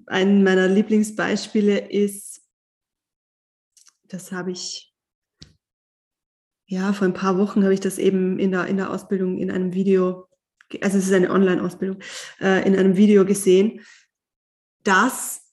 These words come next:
wir mit Achtsamkeit, Meditation, ähm, aber eben nicht nur Meditation, sondern wirklich diesem, diesem Sein im Moment und sich mit sich selbst beschäftigen und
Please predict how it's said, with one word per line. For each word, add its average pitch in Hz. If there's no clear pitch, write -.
wir 220
mit 208
Achtsamkeit, 180
Meditation, 196
ähm, 185
aber 196
eben 202
nicht 233
nur 226
Meditation, 208
sondern 196
wirklich 214
diesem, 196
diesem 190
Sein 196
im 202
Moment 190
und 196
sich -
mit 196
sich -
selbst 202
beschäftigen 208
und 196